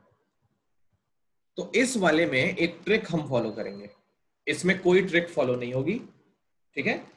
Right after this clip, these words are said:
तो ऐसा question मैंने ninth में तो अभी तक नहीं देखा है, Ninth के syllabus में मैंने ऐसा question नहीं देखा है, but आ सकता है, prepare कर लोगे।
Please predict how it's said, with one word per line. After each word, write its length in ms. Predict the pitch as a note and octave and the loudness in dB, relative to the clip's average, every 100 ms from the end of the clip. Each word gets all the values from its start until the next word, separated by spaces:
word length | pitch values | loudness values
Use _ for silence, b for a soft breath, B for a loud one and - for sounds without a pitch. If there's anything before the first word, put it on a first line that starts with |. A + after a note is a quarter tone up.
| _ - | _ -12
तो 160 | - D3 | -2 2
ऐसा 260 | D#3+ A3 | 2 2
question 340 | G#3+ G3 A3+ G#3+ | 0 0 2 2
मैंने 180 | G#3+ | 4
ninth 440 | G3 C#3 C#3+ F3 F3 | 4 2 2 2 0
में 140 | F3 | -2
तो 80 | F3 - B2+ | -2 -2 -2
अभी 120 | D3+ | -2
तक 160 | C#3+ C3 | -4 -4
नहीं 120 | A#2 | -6
देखा 260 | G#2+ - G2+ | -6 -10 -16
है, 100 | - _ _ _ _ _ _ _ B2+ | -18 _ _ _ _ _ _ _ 2
Ninth 260 | C3 B2+ | 2 2
के 80 | D3+ | -2
syllabus 320 | D3+ C3+ C#3 | -2 -2 -2
में 80 | D3+ | -4
मैंने 160 | C#3+ D3 | -4 -4
ऐसा 180 | B2 C#3 | -4 -4
question 340 | B2 B2+ E3+ | -4 -2 -4
नहीं 160 | C3+ C#3 | -4 -2
देखा 240 | B2 E3 | -4 -2
है, 140 | E3+ C3 | -4 0
but 280 | C3+ G#3+ - _ _ _ _ _ | 0 0 -8 _ _ _ _ _
आ 120 | C#3+ D#3 | 0 0
सकता 280 | C#3 - G#2 | -2 -6 -8
है, 60 | |
prepare 380 | - C3 D3+ D3 | -6 0 4 4
कर 160 | D3 A#2 | 2 -2
लोगे। 240 | G#2 G2+ | -4 -8